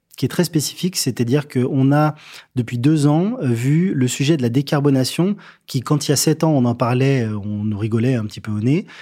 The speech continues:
et aujourd'hui devient une nécessité. C'est-à-dire qu'il y a une vraie transformation sur ce sujet. Beaucoup de grandes entreprises viennent nous solliciter en nous disant, «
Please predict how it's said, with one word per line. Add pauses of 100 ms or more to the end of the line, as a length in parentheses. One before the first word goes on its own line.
(400)
et
aujourd'hui
devient
une
nécessité.
C'est-à-dire
qu'il
y
a
une
vraie
transformation
sur
ce
sujet. (240)
Beaucoup
de
grandes
entreprises
viennent
nous
solliciter
en
nous
disant, «